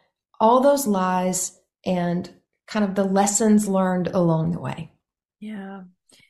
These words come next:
Speaker 2: You know, I, I went through something very similar. It was after, um, ten years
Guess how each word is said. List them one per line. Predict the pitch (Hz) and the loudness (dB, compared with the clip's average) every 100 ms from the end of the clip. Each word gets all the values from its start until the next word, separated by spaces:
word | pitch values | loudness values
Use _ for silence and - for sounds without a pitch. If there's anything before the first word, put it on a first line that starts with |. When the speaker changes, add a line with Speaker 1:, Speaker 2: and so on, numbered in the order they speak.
| _ _ _ _ _ | _ _ _ _ _
Speaker 2:
You | 277 | 2
know, | 269 262 | 4 4
I, | 247 254 277 285 - | 2 2 2 2 0
I | 254 | 0
went | 269 302 294 | 0 -2 -4
through | 247 | -6
something | 240 233 214 208 | -6 -8 -8 -8
very | 196 202 208 | -4 -2 -4
similar. | 196 208 190 185 175 180 | -4 -4 -4 -4 -2 -2
It | 196 | 0
was | 196 202 | 0 -2
after, | 190 180 - 196 196 185 185 - | -4 -6 -8 -4 -2 -2 -4 -6
um, | 190 185 175 185 | -6 -4 -6 -6
ten | 180 - 220 208 202 | -10 -10 -6 -4 -2
years | 190 185 185 170 170 185 180 | -2 -2 -2 -2 -4 -8 -10